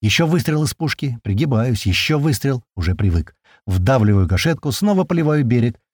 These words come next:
Там уже много чего горит. Снова луплю по цистернам, вижу искры. Есть, появился огонек.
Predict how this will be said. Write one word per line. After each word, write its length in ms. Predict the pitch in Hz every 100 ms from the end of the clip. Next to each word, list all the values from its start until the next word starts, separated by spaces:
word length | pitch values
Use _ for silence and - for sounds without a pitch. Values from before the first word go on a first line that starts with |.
| _ -
Там 180 | 170 165
уже 160 | 151
много 300 | 160 170 165
чего 200 | 131 165
горит. 300 | 156 147 90 - -
Снова 360 | - 123 110
луплю 300 | 104 104 113
по 120 | 104
цистернам, 680 | 95 98 - 156 143 143 123 _ _
вижу 280 | 180 202 185
искры. 480 | 175 156 - 151 120 _
Есть, 440 | 90 85 117 - -
появился 400 | 131 147 110 120
огонек. 400 | 123 170 95 -